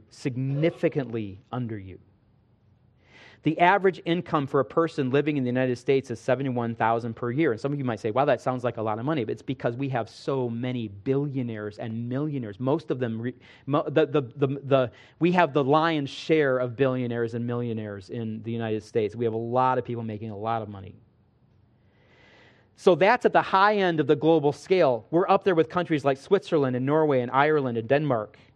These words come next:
At the bottom of the scale are countries like Niger, where the annual income is five hundred ninety dollars.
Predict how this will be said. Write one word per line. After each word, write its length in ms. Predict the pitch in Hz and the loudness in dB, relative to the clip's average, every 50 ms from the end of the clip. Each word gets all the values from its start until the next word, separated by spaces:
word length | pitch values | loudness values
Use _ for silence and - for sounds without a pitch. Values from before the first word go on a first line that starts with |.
| _ _ _ _ _ _ - - - - | _ _ _ _ _ _ -20 -12 -4 -2
At 120 | 180 175 | 0 0
the 60 | - 160 | 2 2
bottom 360 | 131 185 196 226 262 277 269 | 4 6 6 6 6 4 2
of 80 | 226 | 2
the 80 | 190 185 | 2 0
scale 540 | - - - 196 175 170 165 160 160 156 - - - - - | 0 2 0 4 4 6 6 4 2 0 -2 -12 -12 -2 2
are 120 | 170 170 170 | 2 2 4
countries 420 | - 196 196 185 196 202 175 143 | 2 -2 -2 0 2 0 2 4
like 260 | 170 156 147 151 - | 4 4 4 2 -2
Niger, 540 | 147 156 160 165 180 190 170 151 156 143 123 | -2 2 2 4 4 2 0 0 0 0 2
where 160 | 117 135 151 | 4 2 2
the 160 | 135 151 151 - | 2 2 -2 0
annual 380 | 160 160 180 190 196 196 208 202 | -2 -2 2 4 4 4 4 4
income 500 | 175 170 175 165 - - 165 147 139 143 139 | 0 -4 -4 -4 -4 -4 -2 -2 -2 -2 0
is 540 | 139 135 127 120 117 107 - - - - - _ _ _ _ _ _ _ _ _ _ _ _ | 0 0 2 0 -2 -6 -10 -18 -20 -20 -20 _ _ _ _ _ _ _ _ _ _ _ _
five 480 | _ _ - - 135 143 160 180 175 - | _ _ 0 2 4 4 4 0 -2 -6
hundred 460 | - - 160 156 135 139 131 120 113 | -10 -10 -8 -6 -4 -4 -4 -4 -4
ninety 580 | 117 117 117 120 127 131 135 135 117 127 123 117 | -6 -6 -6 -6 -6 -6 -8 -8 -8 -10 -12 -10
dollars. 920 | 104 110 98 104 113 110 104 101 90 95 - - - - - - - | -10 -10 -10 -10 -10 -12 -12 -14 -14 -16 -18 -20 -20 -20 -20 -20 -20